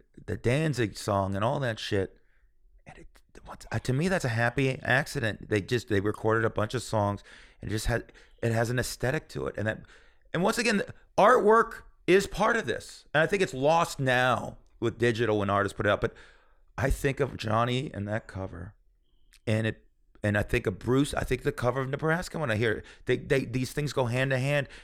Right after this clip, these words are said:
and it perfectly, it creates this feeling inside of me, and I know where it's going.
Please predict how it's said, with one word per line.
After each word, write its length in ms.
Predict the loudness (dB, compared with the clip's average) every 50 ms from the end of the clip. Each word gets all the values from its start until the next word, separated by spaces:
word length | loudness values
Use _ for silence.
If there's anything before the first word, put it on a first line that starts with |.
| -12 _ -2
and 140 | -2 -2
it 100 | -2 -4
perfectly, 920 | -8 -14 -8 -2 -2 0 0 0 -4 -6 -4 -4 -2 0 0 0 0 -4 -8 -16 -20 -20 _ _ -10 -2
it 180 | -2 -2 -2
creates 480 | -2 -4 0 2 4 4 4 2 2 -2
this 160 | -2 -2 -4
feeling 460 | -4 -6 -6 -4 -4 -4 -4 -4 -6
inside 420 | -6 -6 -8 -6 -4 -4 -4 -2 -2
of 80 | -2
me, 180 | -4 -4 -4 -2
and 80 | -2
I 100 | -2 -2
know 180 | 0 0 2 2
where 120 | 4 2
it's 140 | 2 0 -2
going. 300 | 0 2 2 2 0 -2